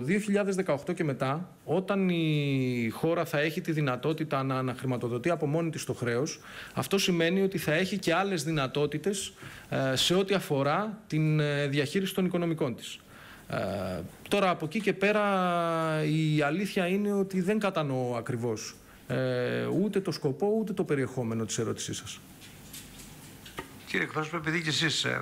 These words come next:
Speaker 2: παρεμβήκατε νωρίτερα, μιλάμε για μια τριετή συμφωνία τουλάχιστον,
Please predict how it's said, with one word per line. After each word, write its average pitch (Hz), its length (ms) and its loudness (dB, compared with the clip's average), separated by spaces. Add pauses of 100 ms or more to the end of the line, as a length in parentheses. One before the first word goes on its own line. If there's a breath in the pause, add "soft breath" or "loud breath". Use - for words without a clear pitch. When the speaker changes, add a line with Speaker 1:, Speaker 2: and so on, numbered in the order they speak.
(160)
Speaker 2:
παρεμβήκατε 120 540 -2
νωρίτερα, 113 360 -2 (720 loud breath)
μιλάμε 190 380 4
για 165 120 4
μια 190 180 4
τριετή 151 420 2
συμφωνία 147 480 2
τουλάχιστον, 135 640 0